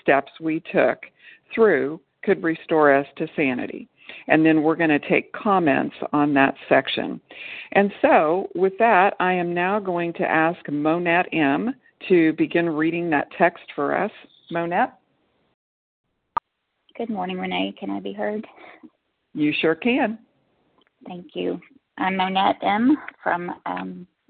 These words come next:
Speaker 2: Oklahoma, and I am a recovered compulsive overeater. Here are the steps we took, which are suggested as a program of recovery. One, we admitted we were powerless over alcohol, that our lives had become unmanageable.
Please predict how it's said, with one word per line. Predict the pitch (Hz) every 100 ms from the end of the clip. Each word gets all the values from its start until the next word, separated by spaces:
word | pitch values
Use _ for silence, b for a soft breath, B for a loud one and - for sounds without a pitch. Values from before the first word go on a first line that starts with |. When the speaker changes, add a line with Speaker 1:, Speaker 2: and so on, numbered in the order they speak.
| -
Speaker 2:
Oklahoma, | 190 - 196 190 214 240
and | - 170
I | 175
am | 185 185
a | 185 180
recovered | 180 185 202 185 196 190
compulsive | - 196 180 - 180
overeater. | 170 175 170 160 170 - _ B B B B B B B B _ _ _ _ _ _ _ -
Here | 214 202
are | 196
the | 180 -
steps | 208 214 _
we | 208
took, | 208 220 262 - B B _
which | 180 185
are | 175 175 -
suggested | 170 175 185 233 208
as | 170
a | 190
program | - 196 196 196 196
of | 190
recovery. | 196 196 160 - - 175 _ _ _ _ _ _
One, | - 180 180 196
we | 190 185
admitted | 180 185 190
we | 185
were | 175 180
powerless | 185 180 180 190
over | 175 170 -
alcohol, | 170 180 196 196 214 233 _ - - _
that | 190
our | 175
lives | 175 170 160 -
had | 185 175
become | 196 196 190
unmanageable. | 190 196 180 175 175 - - -